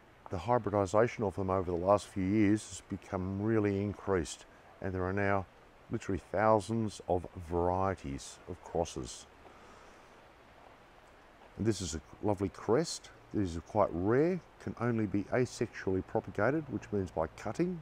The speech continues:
They don't really work well from leaf at all. Echeveras, I feel, are generally easy to grow. The main thing you really need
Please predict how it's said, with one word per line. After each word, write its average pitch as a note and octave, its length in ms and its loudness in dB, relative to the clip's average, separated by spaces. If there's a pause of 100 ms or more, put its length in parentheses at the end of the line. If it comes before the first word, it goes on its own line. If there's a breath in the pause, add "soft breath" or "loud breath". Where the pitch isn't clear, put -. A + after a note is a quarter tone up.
They E2+ 80 -4
don't F#2 240 -4
really F#2+ 260 0
work F#2 300 0
well F#2 160 2
from F2+ 260 -2
leaf F#2 200 -2
at C#2+ 180 -12 (100)
all. D#2+ 320 0 (1300)
Echeveras, B2 920 4 (400)
I C#3+ 140 6
feel, G2+ 300 2
are F2+ 160 -4
generally B2 440 0
easy F2+ 280 0
to C2+ 80 -6
grow. A2 400 0 (160)
The G#2+ 80 0
main E3 260 0
thing A#2 200 0
you G2+ 80 2
really A2+ 440 0
need E2+ 300 0